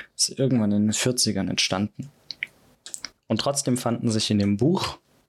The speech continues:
wie auch in existenzialistischen Werken, ganz viele Aspekte, die auch heute, zweitausendeinundzwanzig,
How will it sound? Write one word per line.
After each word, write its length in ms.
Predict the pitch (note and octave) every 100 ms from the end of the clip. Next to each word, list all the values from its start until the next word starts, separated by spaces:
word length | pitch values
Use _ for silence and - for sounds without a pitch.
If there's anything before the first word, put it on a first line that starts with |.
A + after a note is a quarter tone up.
| -
wie 320 | - - B2
auch 140 | B2
in 140 | A2+ G#2
existenzialistischen 1080 | G#2 - - A2 - G2 A2+ - A#2+ A#2
Werken, 420 | A2 G#2+ - A2 - - - - - _ - _ -
ganz 320 | B2+ F3+ -
viele 380 | - D3+ D#3 C3
Aspekte, 640 | A2 - - B2 - - A2+
die 180 | A2+
auch 260 | - - -
heute, 400 | G#2 C#3+ B2 F2+
zweitausendeinundzwanzig, 1400 | - - F#2+ G#2+ G#2+ G2+ F2+ G#2+ A#2 - A2 - A2